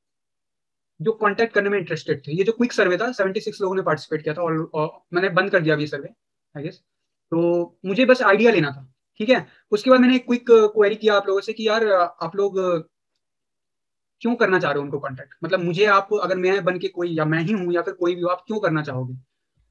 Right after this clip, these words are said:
तो just want personal chat with me, तो थर्टी टू परसेंट का कहना था, ठीक है, हाँ मैं interested हूँ personal chat में। थर्टी टू परसेंट बोल रहा था कि free में उनको सजेशन चाहिए, तो मेरे से personal सजेशन। अठारह परसेंट चाहिए था कि यार, उनको कुछ fund जो है ना,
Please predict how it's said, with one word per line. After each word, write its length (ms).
तो 40
just 220
want 260
personal 300
chat 240
with 140
me, 240
तो 140
थर्टी 200
टू 100
परसेंट 300
का 80
कहना 180
था, 120
ठीक 260
है, 140
हाँ 120
मैं 140
interested 360
हूँ 80
personal 260
chat 180
में। 120
थर्टी 120
टू 100
परसेंट 300
बोल 200
रहा 100
था 80
कि 100
free 240
में 80
उनको 160
सजेशन 360
चाहिए, 200
तो 120
मेरे 140
से 80
personal 280
सजेशन। 340
अठारह 260
परसेंट 280
चाहिए 300
था 100
कि 400
यार, 260
उनको 420
कुछ 360
fund 200
जो 100
है 60
ना, 220